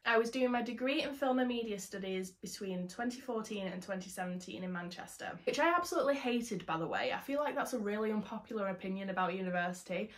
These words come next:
Let me know in the comments if you've been to university and you either loved it or hated it. I suppose I don't regret it 'cause I got a good piece of paper after it, but let me know in the comments what you think.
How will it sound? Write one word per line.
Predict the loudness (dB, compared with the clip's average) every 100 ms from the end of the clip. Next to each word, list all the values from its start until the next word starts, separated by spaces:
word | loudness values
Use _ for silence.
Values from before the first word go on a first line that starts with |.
| 2
Let | 2
me | 6
know | 4
in |
the | 4 2
comments | 2 2 2 -4
if | -6
you've | -6
been | -4 -6
to | -4
university | 0 0 0 -4 -4
and | -2
you | 0
either | 0 0
loved | 0 -2 -2
it | -4
or | -4
hated | -4 -4 -2
it. | 0 2 0
I |
suppose | -2 0 0
I | 2
don't | 2 2
regret | 0 0 0 -2
it | -2
'cause | -2
I |
got | 0 0
a |
good | 0 -2
piece | -4 -8
of | -6
paper | -8 -4
after | -6 -6 -2 0
it, | 0
but | -4 -6 -10 -6
let | 4 4
me | 8
know | 6
in | 6
the | 4
comments | 2 0 -4
what | -6
you | -6
think. | -6 -10